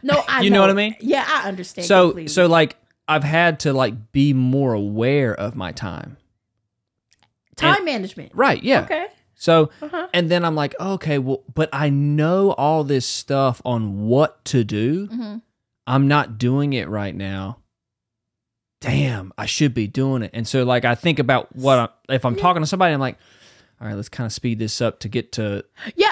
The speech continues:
Speaker 1: I
Speaker 2: doing
Speaker 1: know.
Speaker 2: the stuff I, I know that I should be doing." So because I've become more aware of, of what should be done to get certain things accomplished,
Speaker 1: Right.
Speaker 2: that
Speaker 1: But that's why you'll be
Speaker 2: Yeah.
Speaker 1: richer than all of us.
Speaker 2: <laughs> I don't know about
Speaker 1: You
Speaker 2: that,
Speaker 1: know what?
Speaker 2: but
Speaker 1: No,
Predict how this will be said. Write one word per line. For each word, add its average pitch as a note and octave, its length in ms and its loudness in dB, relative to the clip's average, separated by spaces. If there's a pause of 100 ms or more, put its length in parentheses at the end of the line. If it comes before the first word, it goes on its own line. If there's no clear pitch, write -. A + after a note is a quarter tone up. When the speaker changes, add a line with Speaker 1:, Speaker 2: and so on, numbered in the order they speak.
Speaker 1:
I D#4 80 0
Speaker 2:
doing D3+ 260 6
Speaker 1:
know. C3+ 80 0
Speaker 2:
the B2 60 -2
stuff B2+ 320 0
I, A#2+ 200 -2
I A#2+ 140 0
know D3+ 460 6
that D#3 120 4
I B2+ 120 4
should A#2 240 -4
be G#2+ 100 -2
doing." G#2+ 320 -8 (180)
So - 140 2
because F3 400 2
I've F3+ 160 0
become D#3+ 280 0
more C#3+ 200 0
aware A#2+ 480 0
of, C3+ 160 0
of B2 100 -2
what A#2+ 200 0
should - 180 -4
be A2+ 80 -2
done A#2 260 -4
to G#2+ 60 -6
get - 200 -6
certain - 260 -6
things A#2 260 -6
accomplished, D#3+ 680 -6
Speaker 1:
Right. - 760 -20
Speaker 2:
that B2+ 200 -2 (380)
Speaker 1:
But C4 140 -4
that's D#4 240 -2
why D4 80 -2
you'll C#4+ 160 -4
be C#4 120 -6
Speaker 2:
Yeah. B3+ 120 -6
Speaker 1:
richer B3+ 240 -8
than A3+ 160 -6
all A#3 200 -6
of E3 140 -10
us. - 180 -20
Speaker 2:
<laughs> G#3 320 2
I - 160 -2
don't A2 160 -8
know A2+ 100 -2
about G#2+ 200 -4
Speaker 1:
You - 80 -2
Speaker 2:
that, - 80 2
Speaker 1:
know F#4 120 2
what? F#4 120 -2
Speaker 2:
but - 160 4
Speaker 1:
No, G#4 180 0